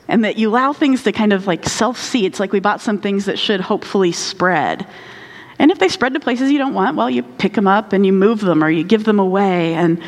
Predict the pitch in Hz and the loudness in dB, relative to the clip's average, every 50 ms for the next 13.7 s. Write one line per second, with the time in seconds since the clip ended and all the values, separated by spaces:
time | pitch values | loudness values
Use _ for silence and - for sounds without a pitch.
0 | - - - - - - - 202 - - 269 262 262 - 233 - - - 330 330 | -16 -16 -16 -8 -2 0 0 2 2 2 0 0 0 -2 -4 -2 -2 0 0 0
1 | 320 320 - - 202 180 160 147 139 175 170 - 202 196 - - 214 208 208 202 | 0 -2 -4 -2 0 0 0 0 -2 -2 -2 -2 -4 -4 -2 0 0 2 2 2
2 | 208 208 - - 277 294 302 247 196 190 196 226 - - - - - - 277 285 | 0 -2 -2 0 0 2 2 2 0 -2 -4 -4 -4 -4 -6 -4 -4 -4 -4 -4
3 | - - - - 180 180 170 170 165 147 - - - 262 254 214 190 175 - - | -4 -6 -4 0 0 2 2 2 2 0 -2 -2 -2 -2 -2 -2 -2 -6 -8 -6
4 | 185 170 160 170 - - - - - 220 226 226 262 262 247 233 214 208 - - | -4 -4 -4 -4 -6 -12 -18 -8 -4 -2 0 0 2 0 0 0 -2 -4 -6 -8
5 | - - 214 196 190 208 214 196 175 165 160 170 170 170 170 165 175 185 214 240 | -6 0 0 2 4 4 2 2 0 0 0 0 0 0 2 2 2 2 2 2
6 | 226 208 185 156 131 - - 175 156 151 135 - 151 175 165 180 190 180 - 202 | 2 2 2 0 0 -2 -2 -2 0 0 0 0 0 -2 0 0 0 0 2 0
7 | 196 - 190 180 165 160 170 180 190 196 170 180 165 - 175 175 - 180 - - | 0 2 2 2 2 2 2 2 2 2 0 0 0 -2 -4 -4 -6 -6 -8 -8
8 | 160 - - - - 190 185 190 190 196 185 196 190 156 175 165 175 170 170 175 | -10 -12 -6 0 2 4 4 4 4 2 2 0 0 0 0 0 0 -2 -2 -2
9 | - - 170 165 165 156 151 156 - - - - - - - - - - - - | -4 -4 -2 0 0 0 -2 -4 -8 -12 -18 -18 -18 -18 -18 -18 -18 -18 -6 0
10 | - 202 190 175 - 233 277 330 381 349 240 185 151 - 190 180 - - 233 220 | 2 2 2 2 2 4 4 4 6 4 2 2 0 -2 -4 -4 0 0 0 2
11 | 220 233 226 220 214 214 160 - - - - - - 302 330 330 294 220 196 185 | 2 2 0 0 0 -2 -4 -6 -6 -6 -4 -2 0 2 2 2 2 2 0 -2
12 | - 196 185 185 190 202 196 - 214 202 220 262 285 - 233 196 175 - - - | -2 0 2 2 2 2 2 2 2 2 2 2 0 0 0 0 0 -2 -4 -2
13 | 262 247 285 262 202 156 127 - - - - - - - | -2 -2 -2 -4 -6 -8 -10 -10 -12 -14 -16 -16 -16 -18